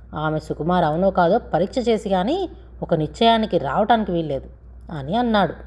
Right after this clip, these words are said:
సరే అని రాణి పరీక్ష చేయటం ఎలాగా అని ఆలోచించటం మొదలెట్టింది. ఇంతట్లో సాయంత్రం అయింది. ఇరవై మంది పరిచారికలు తలకొక పరుపు పట్టుకుని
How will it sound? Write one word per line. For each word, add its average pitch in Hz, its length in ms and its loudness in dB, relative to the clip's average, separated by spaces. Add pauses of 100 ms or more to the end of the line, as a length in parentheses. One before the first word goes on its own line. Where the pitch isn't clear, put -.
(960)
సరే 170 400 2 (360)
అని 180 200 2
రాణి 156 600 -2 (340)
పరీక్ష 254 200 6 (180)
చేయటం 226 300 0
ఎలాగా 185 360 0
అని 220 260 0
ఆలోచించటం 170 680 -2
మొదలెట్టింది. 175 540 -2 (500)
ఇంతట్లో 302 460 2
సాయంత్రం 269 460 0
అయింది. 151 280 -4 (760)
ఇరవై 165 380 6
మంది 143 340 -4
పరిచారికలు 220 800 0
తలకొక 175 520 0
పరుపు 143 380 0
పట్టుకుని 240 680 -2